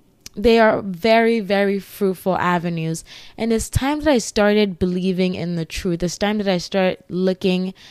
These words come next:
at my potential, what I'm capable of, what God has given me, the talent, the gift, and believing in them. It, I've been,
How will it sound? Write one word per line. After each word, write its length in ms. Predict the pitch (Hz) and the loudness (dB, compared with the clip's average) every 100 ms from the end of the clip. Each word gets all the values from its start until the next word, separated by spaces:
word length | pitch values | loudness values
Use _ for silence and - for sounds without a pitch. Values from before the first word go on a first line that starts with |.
| - _ - | -20 _ -4
at 440 | 185 170 170 - - _ _ | 0 0 -2 -12 -18 _ _
my 140 | 196 190 | -2 -2
potential, 800 | - - - 226 233 - 202 175 | -2 -2 0 2 0 0 0 2
what 160 | 190 | 0
I'm 160 | 185 170 | 0 -2
capable 600 | - 226 220 214 214 202 | 0 0 2 2 2 2
of, 360 | 175 165 165 _ _ - - _ - | 2 0 -2 _ _ -20 -20 _ 0
what 200 | 208 190 | 0 2
God 220 | 196 196 | 2 2
has 220 | 196 165 | 0 -2
given 400 | - 185 190 190 | 0 2 2 2
me, 260 | 180 170 160 | 0 0 -2
the 160 | 170 | -4
talent, 680 | 165 - - 208 185 160 - | -6 -6 -2 2 2 0 0
the 120 | 175 | -2
gift, 560 | 165 202 180 165 - - - _ _ _ _ - | 0 2 2 0 -10 -16 -18 _ _ _ _ -4
and 340 | 202 196 175 | 0 0 2
believing 640 | 220 214 214 262 330 392 | 2 2 4 4 4 2
in 200 | 220 143 | 2 -2
them. 220 | 120 117 - | -8 -8 -6
It, 120 | 202 | -4
I've 380 | 208 214 185 170 | -2 -2 -4 -2
been, 300 | 247 285 311 | 0 0 -2